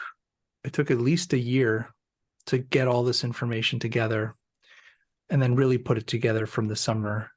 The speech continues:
till now. But, um, that's how I got started going down this path. And it was just a very simple question is, um,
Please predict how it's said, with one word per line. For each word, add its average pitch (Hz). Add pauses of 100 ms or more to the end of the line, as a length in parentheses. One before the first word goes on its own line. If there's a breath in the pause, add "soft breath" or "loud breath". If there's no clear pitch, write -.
(140)
till -
now. 113 (1300 loud breath)
But, -
um, 110 (840)
that's 143
how 143
I 131
got 120
started 120 (580)
going 127
down 113
this 110
path. 143
And 123
it 120
was 123
just 123
a 123
very 120
simple 120
question 135
is, 110 (920)
um, 107